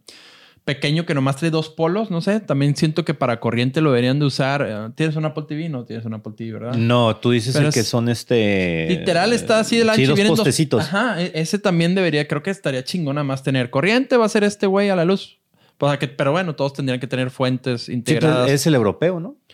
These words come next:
Speaker 1: Creo que sí, allá lo
Speaker 2: Según
Speaker 1: usan
Speaker 2: yo.
Speaker 1: mucho con, es, es un cuadrito muy, muy chiquito,
Speaker 2: Sí,
Speaker 1: es
Speaker 2: lo-,
Speaker 1: que no
Speaker 2: las, los del ga-, las luces del gato vienen con ese,
Speaker 1: Ese
Speaker 2: con
Speaker 1: es
Speaker 2: ese
Speaker 1: este.
Speaker 2: conector, pero no tengo ninguna.
Speaker 1: Estaría chingón que ese
Speaker 2: Sí,
Speaker 1: fuera para
Speaker 2: desconectado.
Speaker 1: corriente, U S B C y H D M I para transmisión de video fuera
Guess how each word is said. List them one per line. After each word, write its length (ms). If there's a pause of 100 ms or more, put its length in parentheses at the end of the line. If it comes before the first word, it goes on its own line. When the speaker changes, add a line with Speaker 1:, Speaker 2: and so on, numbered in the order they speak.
(260)
Speaker 1:
Creo 140
que 100
sí, 220
allá 180
lo 100
Speaker 2:
Según 80
Speaker 1:
usan 120
Speaker 2:
yo. 60
Speaker 1:
mucho 320
con, 500
es, 200
es 100
un 80
cuadrito 420
muy, 240
muy 180
chiquito, 300
Speaker 2:
Sí, 80
Speaker 1:
es 60
Speaker 2:
lo-, 60
Speaker 1:
que 80
no 60
Speaker 2:
las, 200
los 180
del 140
ga-, 100
las 140
luces 240
del 120
gato 240
vienen 280
con 160
ese, 680
Speaker 1:
Ese 120
Speaker 2:
con 100
Speaker 1:
es 80
Speaker 2:
ese 140
Speaker 1:
este. 60
Speaker 2:
conector, 480
pero 160
no 140
tengo 220
ninguna. 420
Speaker 1:
Estaría 300
chingón 280
que 200
ese 140
Speaker 2:
Sí, 40
Speaker 1:
fuera 220
para 160
Speaker 2:
desconectado. 80
Speaker 1:
corriente, 420
U 140
S 200
B 140
C 220
y 80
H 200
D 100
M 180
I 80
para 240
transmisión 420
de 60
video 260
fuera 320